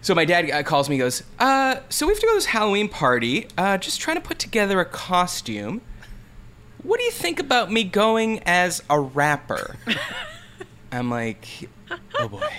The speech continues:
Speaker 1: Uh, I'm like, "Well, what does that mean to you?" It's like, "Well, you know, I would take a hat, I would wear it backwards,
Speaker 2: Right.
Speaker 1: uh, I'd find a,
Speaker 2: Classic.
Speaker 1: a piece of jewelry, wear it around my neck,
Speaker 2: <laughs>
Speaker 1: uh, you know,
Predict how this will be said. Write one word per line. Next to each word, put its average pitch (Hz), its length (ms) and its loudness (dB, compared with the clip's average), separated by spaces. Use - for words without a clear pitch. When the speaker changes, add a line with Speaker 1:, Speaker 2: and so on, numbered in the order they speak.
Speaker 1:
Uh, - 60 -6
I'm 131 540 2
like, 156 160 -4
"Well, 156 320 2
what 185 320 2
does 180 180 -2
that 165 320 2
mean 143 540 0
to - 180 -8
you?" 90 220 -6
It's - 120 -4
like, 196 180 -2
"Well, 392 240 2
you 185 160 0
know, 165 140 4
I 185 160 4
would 147 100 0
take 185 240 2
a 220 60 4
hat, - 340 0
I 123 60 -2
would 110 80 -2
wear 117 220 2
it 180 120 -2
backwards, 135 600 0
Speaker 2:
Right. 107 240 -8
Speaker 1:
uh, 117 180 2
I'd 117 100 0
find 127 280 2
a, 180 40 2
Speaker 2:
Classic. 139 140 -2
Speaker 1:
a - 20 -14
piece 170 260 0
of 226 80 0
jewelry, 131 460 2
wear 123 240 2
it 143 60 0
around 180 220 2
my 196 120 2
neck, 127 360 -2
Speaker 2:
<laughs> - 240 -12
Speaker 1:
uh, 117 720 2
you 175 120 0
know, 120 640 0